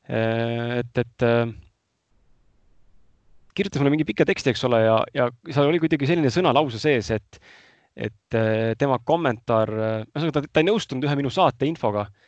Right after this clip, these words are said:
mis ma saates nagu rääkisin, ja, ja siis ta ütles, et, äh, rääkis, kuidas siis ta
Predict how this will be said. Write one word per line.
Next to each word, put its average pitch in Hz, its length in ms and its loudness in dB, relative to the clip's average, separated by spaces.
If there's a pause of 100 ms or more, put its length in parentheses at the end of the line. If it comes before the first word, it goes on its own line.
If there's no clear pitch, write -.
(160)
mis 110 80 -12
ma 104 60 -12
saates 120 240 -2
nagu 117 160 -4
rääkisin, 107 400 -4 (160)
ja, 113 320 0
ja 110 100 0
siis 104 120 -4
ta 135 40 -4
ütles, 113 220 -6
et, - 220 -4
äh, 107 320 -4 (260)
rääkis, 120 260 -2
kuidas 120 220 -4
siis - 160 -16
ta - 80 -8